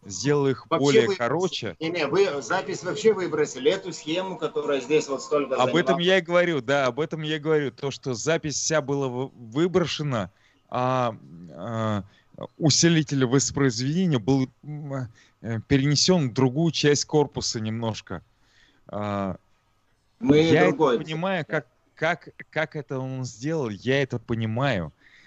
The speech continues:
Speaker 1: потому что я такой же вот фанат, э, Эльфа, Эльфа, вильнюсского производства. Это невероятные магнитофоны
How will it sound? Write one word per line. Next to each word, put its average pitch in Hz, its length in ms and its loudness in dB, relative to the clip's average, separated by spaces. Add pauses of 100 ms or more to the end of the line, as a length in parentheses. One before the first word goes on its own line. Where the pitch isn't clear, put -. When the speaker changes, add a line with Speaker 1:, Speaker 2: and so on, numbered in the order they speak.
(180)
Speaker 1:
потому 127 360 0
что - 380 -2 (220)
я 113 320 -2
такой 147 420 2
же 120 140 -4
вот 113 220 -4
фанат, 143 680 -4
э, 101 500 -6 (160)
Эльфа, 117 540 0 (220)
Эльфа, 107 460 -2 (540)
вильнюсского 127 960 0
производства. 117 1000 0 (580)
Это 143 400 0
невероятные 139 1040 0
магнитофоны 107 880 -4